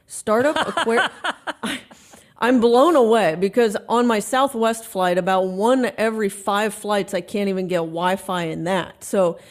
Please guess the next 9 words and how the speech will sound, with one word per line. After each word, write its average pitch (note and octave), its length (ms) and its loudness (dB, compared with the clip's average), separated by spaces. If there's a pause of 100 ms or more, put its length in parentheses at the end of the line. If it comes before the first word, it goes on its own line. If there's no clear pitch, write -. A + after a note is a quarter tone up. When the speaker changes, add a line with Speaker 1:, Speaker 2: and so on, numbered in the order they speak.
(160)
Speaker 1:
if G3+ 140 -2
someone's D#4 380 0
gonna C4+ 160 0
put A#3 160 -2
Wi-Fi A#3 520 -2
on A#3 140 -2
the G3 60 -2
moon, B3+ 560 0 (1800)
wow. - 300 -16